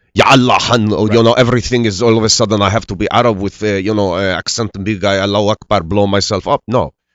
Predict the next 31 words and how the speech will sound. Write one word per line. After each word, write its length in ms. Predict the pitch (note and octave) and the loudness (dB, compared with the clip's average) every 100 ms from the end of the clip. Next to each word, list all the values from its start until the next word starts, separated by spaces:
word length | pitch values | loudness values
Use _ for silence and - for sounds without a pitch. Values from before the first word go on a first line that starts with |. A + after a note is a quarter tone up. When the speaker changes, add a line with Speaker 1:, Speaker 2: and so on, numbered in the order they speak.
| _ _ - | _ _ -4
Speaker 1:
So 120 | G#2 | 0
I 180 | E2+ D3 | 2 4
was, 200 | F3+ F2 | 2 2
lu-, 140 | F#2+ | 0
I've 160 | - C3 | 2 0
been 220 | G#2+ F2 | -2 -4
one 160 | D#2+ F#2 | -2 0
of 60 | |
the 80 | D#2+ | 0
lucky 400 | D#2 F#2 - E2 | 0 0 0 -4
ethnic 280 | D#2 - D#2 | -6 -8 -6
actors, 300 | D2+ D2+ E2+ | -6 -6 -8
but 180 | - - - | -6 -6 -4
I 300 | G2 F#2+ F2+ | -2 -2 -4
feel 220 | - G2 G2 | -4 -2 -2
it's 120 | - | -2
my 140 | F2+ | -4
duty 240 | E2 F#2 F2 | -2 -4 -2
to 100 | E2+ | -4
speak 380 | - - F#2+ | -4 -4 -2
out 400 | G2 B2 E2+ - - _ _ _ _ - - | 0 2 0 -4 -16 _ _ _ _ -20 -10
for 260 | - F#2+ | 0 0
the 160 | F2 E2+ | 2 0
ethnic 340 | E2 E2 E2 | -2 -4 -4
actor 320 | D#2 D2 - | -4 -4 -6
because 560 | D2 D#2+ - E2 D#2+ - | -8 -6 -4 -4 -4 -6
it's, 680 | - F2+ - - - - - | -8 -8 -8 -10 -12 -14 -12
it's, 380 | - D#2+ - - | -8 -6 -6 -6
it's 160 | F#2+ - | -6 -4
messed 320 | G2 A2 - | -2 -2 -2
up, 180 | C3+ | -4